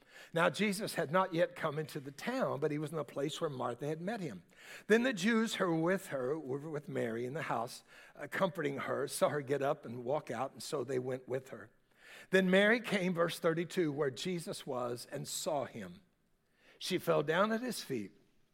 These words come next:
and said to him, read it with me, "Lord, if you had been here,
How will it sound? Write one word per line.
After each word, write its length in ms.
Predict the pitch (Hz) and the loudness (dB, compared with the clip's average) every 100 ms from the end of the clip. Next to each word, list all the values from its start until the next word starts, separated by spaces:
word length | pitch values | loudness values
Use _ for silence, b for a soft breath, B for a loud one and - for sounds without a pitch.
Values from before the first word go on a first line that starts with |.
| _ _ _ b b b - | _ _ _ b b b -4
and 140 | 160 | -4
said 380 | - - 214 165 | -2 4 4 4
to 80 | 147 | -4
him, 340 | 113 101 87 - _ | -4 -6 -8 -16 _
read 180 | 143 135 | -2 -2
it 80 | 120 | -4
with 180 | 123 | -6
me, 180 | 147 160 - _ _ - | -4 -6 -8 _ _ -6
"Lord, 440 | 135 147 208 247 - - - _ b b b b | 0 2 2 -2 -14 -20 -20 _ b b b b
if 200 | - - | -12 -6
you 120 | 190 | -2
had 240 | 185 156 - | -2 -2 -2
been 240 | 180 226 | -2 0
here, 400 | 175 127 107 98 | -2 -4 -6 -8